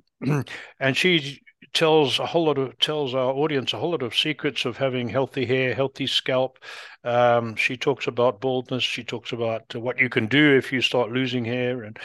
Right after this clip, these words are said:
very interesting. S-, she's mentioned things about hair that I never even dreamed of. Um, so that's another one. If anyone's concerned about their hair or scalp health,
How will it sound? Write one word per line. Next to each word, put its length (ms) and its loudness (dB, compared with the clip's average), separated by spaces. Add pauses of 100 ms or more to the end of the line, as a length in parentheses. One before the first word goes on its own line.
(600)
very 400 4
interesting. 560 0
S-, 260 -4
she's 600 0 (300)
mentioned 480 2
things 240 0
about 240 4
hair 240 0
that 120 0
I 140 2
never 300 -4
even 320 -4
dreamed 340 0
of. 380 -2
Um, 420 -4 (340)
so 140 0
that's 260 6
another 260 6
one. 180 4
If 180 -4
anyone's 320 0
concerned 460 -2
about 320 -2
their 280 -4 (200)
hair 480 0
or 160 -2
scalp 680 4
health, 440 0